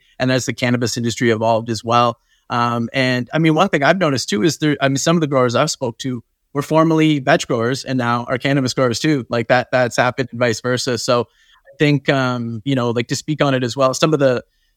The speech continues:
um, you know, my time and, and, you know, especially at M J Biz is, you know, some of these, uh, growers are some of the, <laughs> some of the most intelligent people I've talked to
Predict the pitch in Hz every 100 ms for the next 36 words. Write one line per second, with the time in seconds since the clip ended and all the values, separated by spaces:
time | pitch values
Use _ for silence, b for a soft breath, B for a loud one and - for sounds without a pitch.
0 | - 131 131 123 120 110 104 143 123 123
1 | 139 143 131 120 120 127 117 113 131 120
2 | 120 123 - 131 127 120 123 117 104 123
3 | 143 120 113 - 127 113 110 - 156 135
4 | 107 - 123 113 107 104 98 - _ _
5 | - 127 135 139 120 123 - 127 120 113
6 | 110 _ _ _ _ _ - 240 - 165
7 | 165 180 180 156 180 180 160 147 160 151
8 | 156 156 151 135 143 143